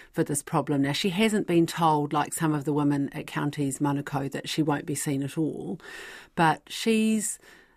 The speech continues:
been identified by a physio who said, "Look, actually medical intervention can help you," but now she's just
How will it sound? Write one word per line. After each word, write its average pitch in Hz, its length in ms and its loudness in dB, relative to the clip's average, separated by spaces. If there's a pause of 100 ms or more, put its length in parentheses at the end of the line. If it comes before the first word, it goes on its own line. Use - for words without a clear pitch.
(320)
been 185 480 4
identified 175 640 2
by 156 120 0
a 147 60 0
physio 202 640 2
who 202 160 0
said, 175 260 2
"Look, 190 380 0 (180)
actually 180 380 2
medical 170 480 4
intervention 156 600 0
can 143 200 -6
help 170 400 -6
you," 135 340 -2 (540)
but 180 200 2
now 175 220 4
she's 170 340 -2
just - 460 -4